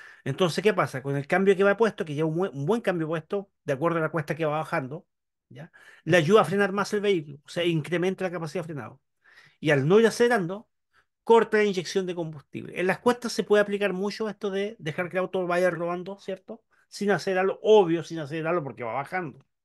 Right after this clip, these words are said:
obvio. Va frenando, de hecho, usted, ¿ya? Y corte de inyección de combustible, o sea que usted está economizando cuesta abajo. Muy bien. Finalizamos la batalla de preguntas y están todas correctas, todas explicadas. Ahí están.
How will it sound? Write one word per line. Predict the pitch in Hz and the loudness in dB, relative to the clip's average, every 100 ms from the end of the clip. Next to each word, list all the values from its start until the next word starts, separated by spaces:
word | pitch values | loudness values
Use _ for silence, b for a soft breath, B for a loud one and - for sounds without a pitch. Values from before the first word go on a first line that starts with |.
| - | -10
obvio. | 147 117 - - B B - | -10 -10 -14 -20 B B -2
Va | 139 | -2
frenando, | 120 113 220 151 120 | -2 2 2 2 -4
de | 107 | -8
hecho, | - _ _ _ _ - | -14 _ _ _ _ -20
usted, | 143 - 117 135 _ - _ _ | -20 -16 -16 -16 _ -20 _ _
¿ya? | 143 160 b b b | -14 -14 b b b
Y | 156 | -10
corte | 139 185 180 190 | 0 2 2 0
de | 180 | -2
inyección | 156 185 170 | -4 -6 -6
de | |
combustible, | 170 165 156 214 | -8 -10 -12 -10
o | 165 | -8
sea | 180 | -8
que | 165 | -8
usted | 143 160 | -10 -12
está | - 190 - | -6 -6 -6
economizando | 165 160 160 156 - 170 165 | -8 -6 -6 -6 -4 -6 -6
cuesta | 160 143 151 | -10 -8 -10
abajo. | 123 - _ _ _ _ _ _ | -10 -14 _ _ _ _ _ _
Muy | 117 135 | -12 -8
bien. | 180 214 _ _ _ b b b b | -8 -10 _ _ _ b b b b
Finalizamos | 196 202 175 214 196 | 2 4 4 4 4
la | 190 | 4
batalla | 180 190 185 | 4 2 2
de | |
preguntas | 180 220 302 277 294 247 | 0 -2 -4 -4 -6 -6
y | 185 | -8
están | 156 185 147 | -6 -8 -6
todas | 202 175 - | -4 -4 -4
correctas, | 165 214 240 254 247 _ _ _ _ _ _ | -10 -10 -10 -10 -12 _ _ _ _ _ _
todas | 165 147 - | -2 0 -4
explicadas. | 143 151 151 220 240 233 _ _ _ _ _ _ _ - | -10 -8 -4 -2 -4 -8 _ _ _ _ _ _ _ -6
Ahí | 135 117 147 | -2 -2 -4
están. | 139 - 262 | -6 -4 -4